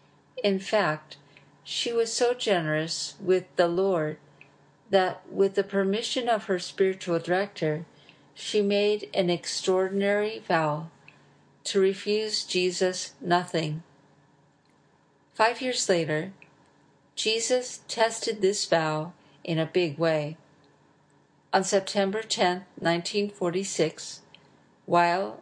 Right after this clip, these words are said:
on a train to her yearly retreat, the thirty-six-year-old sister experienced what she describes as a call within a call.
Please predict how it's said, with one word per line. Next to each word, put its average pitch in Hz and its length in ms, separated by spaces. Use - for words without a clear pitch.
on 175 160
a 175 140
train 180 640
to 175 240
her 170 360
yearly 190 480
retreat, 160 540
the 196 140
thirty-six-year-old 196 1400
sister 160 640
experienced 208 960
what 202 140
she 254 240
describes 160 920
as 185 180
a 185 180
call 220 580
within 196 460
a 196 80
call. 156 500